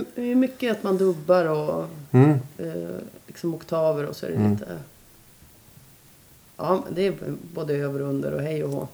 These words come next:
Speaker 2: Fy fan, vad kul.
Speaker 1: Mm. Ja, skitroligt. Ja, så den konserten får man väl ändå säga. Den var betydelsefull.
Speaker 2: Och ett gig som du har gjort då, som du kommer ihåg, som bara, det allt stämde och det var extra roligt.
Speaker 1: Ja, men då tror jag vi säger i somras faktiskt, när vi, när vi gjorde,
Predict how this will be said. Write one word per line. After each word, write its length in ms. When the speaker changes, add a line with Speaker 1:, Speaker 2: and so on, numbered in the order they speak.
Speaker 2:
Fy 80
fan, 200
vad 100
kul. 100
Speaker 1:
Mm. 120
Ja, 200
skitroligt. 640
Ja, 140
så 100
den 160
konserten 460
får 140
man 160
väl 80
ändå 180
säga. 280
Den 400
var 160
betydelsefull. 720
Speaker 2:
Och 80
ett 60
gig 240
som 140
du 100
har 60
gjort 160
då, 100
som 120
du 60
kommer 220
ihåg, 180
som 160
bara, 200
det 140
allt 180
stämde 440
och 340
det 60
var 220
extra 260
roligt. 420
Speaker 1:
Ja, 120
men 140
då 300
tror 140
jag 80
vi 60
säger 240
i 40
somras 640
faktiskt, 420
när 120
vi, 140
när 380
vi 160
gjorde, 240